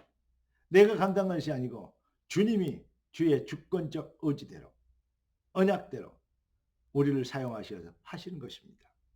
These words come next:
"나의 나 된 것은 내가 아니야. 하나님의 은혜로다." 이 일을 이루게 하셔서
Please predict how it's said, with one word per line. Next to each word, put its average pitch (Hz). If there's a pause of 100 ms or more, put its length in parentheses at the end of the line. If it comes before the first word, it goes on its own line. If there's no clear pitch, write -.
(500)
"나의 131
나 120
된 117
것은 104
내가 90
아니야. 87
하나님의 156
은혜로다." - (920)
이 156
일을 208
이루게 185
하셔서 156